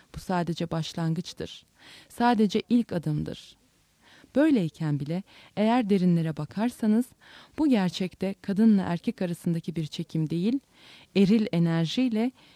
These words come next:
dişi enerji arasındaki bir çekimdir. Bu A ile B arasındaki bir çekimdir. Sıradan aşk ilişkilerinde bile daha derin gizemler vardır.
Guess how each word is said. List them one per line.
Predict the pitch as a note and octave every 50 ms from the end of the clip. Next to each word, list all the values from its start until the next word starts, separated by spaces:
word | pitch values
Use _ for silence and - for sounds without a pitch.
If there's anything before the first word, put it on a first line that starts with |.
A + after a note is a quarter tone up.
| _ _ -
dişi | G3+ F3+ - - C4
enerji | - F#3 F3+ F3 E3+ E3 D#3+ D3+ - -
arasındaki | - D#3 E3 - - F3 E3 E3 D#3+ - D#3 D3
bir | D#3+ D#3 D3+
çekimdir. | - - E3+ D#3 - - D#3+ D#3+ D3+ C#3+ C#3+ - - - - _ _ _ _ _ - - - - _ _ -
Bu | A3 G#3+ - - -
A | A#3 C4+ D4 D4
ile | - A#3+ A3 G#3 G3+ G3 E3+
B | G3 G3 F#3+ -
arasındaki | - F3 E3+ E3 - - F3+ E3+ E3 D#3+ - F3 -
bir | E3 D#3
çekimdir. | - - - E3 - - E3 E3 D#3+ - - - - - - _ _ _ _ _ _ _ - - - - -
Sıradan | - - - A#3 A#3 A#3 A#3 B3+ B3+ B3 G#3+ -
aşk | - F#3 E3+ - - - -
ilişkilerinde | F3 E3+ - - - - F3+ F3+ F3+ F3+ F3 F#3+ F#3 D#3+
bile | D#3+ D#3 F3+ G3+ - _ - _ - -
daha | F#3 F3 G#3+ G3
derin | E3+ F#3 E3 E3 E3 D#3+ D#3
gizemler | D#3 D3+ - D#3+ D#3+ D#3 D#3 D#3 D#3 D#3
vardır. | D#3 D#3 D#3 D#3 D#3 D#3+ - - - - - -